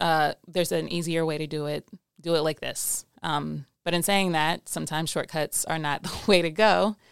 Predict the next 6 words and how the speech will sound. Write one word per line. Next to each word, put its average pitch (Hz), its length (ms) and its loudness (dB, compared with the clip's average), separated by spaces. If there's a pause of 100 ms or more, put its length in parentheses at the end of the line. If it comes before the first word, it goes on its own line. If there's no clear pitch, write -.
(360)
um, 156 340 0
which, 156 460 0
you 180 160 -4
know, 160 360 -2 (100)
with 160 220 -4 (100)
that 156 300 -2